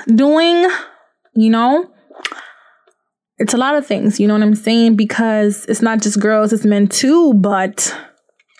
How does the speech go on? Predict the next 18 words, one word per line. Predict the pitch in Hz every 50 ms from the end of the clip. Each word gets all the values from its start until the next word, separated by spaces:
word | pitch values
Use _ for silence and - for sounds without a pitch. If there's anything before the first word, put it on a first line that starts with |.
| _ _ - - -
our | - 214 208 208
people, | - - - 233 226 226 - 240 - - - - 202 - _ _ _ _ _ _ _ _ _ _ _ _ - - -
Black | 196 - 214 196 208 - -
people, | - 226 208 202 - - 247 233 208 190 - _ _ _ _ _ _ _ _ _ _ _ _ _ _ _ _ _ _ _ _ _ _ _ _ _ _ _ - - - -
I | 247 220
love | 208 214 214 208 202 214
you. | 214 196 190 196 202 180 - - _ _ _ _ _ _ _ _ _ _ _ _ _ _ _ _ _ _ _ _ _ _ _ _ _ _ _ _ _ _ _ _ - - -
I'm | - 240 226 208
Black. | 233 220 202 208 208 208 214 202 - - - - - _ _ _ _ _ _ _ _ _ _ _ _ _ _ _ _ _ _ _
Before | - 226 214 - 240
you | 240 233 254 254
even | 247 220 226 220
know | 226 226
I'm | 226 220 214
Haitian, | 202 220 220 214 208 - - 208 208
you | 208 214
see | 208 - - 220
Black. | 202 185 214 208 208 208 202 202 196 - - -